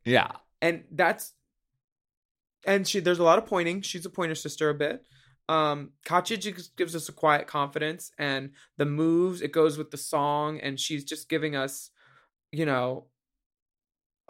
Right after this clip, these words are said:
Speaker 2: O N J hardcore, just, just connecting. And Sasha's giving us, um,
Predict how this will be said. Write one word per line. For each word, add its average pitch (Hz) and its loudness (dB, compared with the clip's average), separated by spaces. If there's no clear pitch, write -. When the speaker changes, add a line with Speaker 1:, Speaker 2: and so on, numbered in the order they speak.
Speaker 2:
O 160 4
N 151 0
J 147 4
hardcore, 131 2
just, 139 -14
just - -14
connecting. 139 -2
And 135 -6
Sasha's 143 0
giving 135 -2
us, 127 -6
um, 123 -2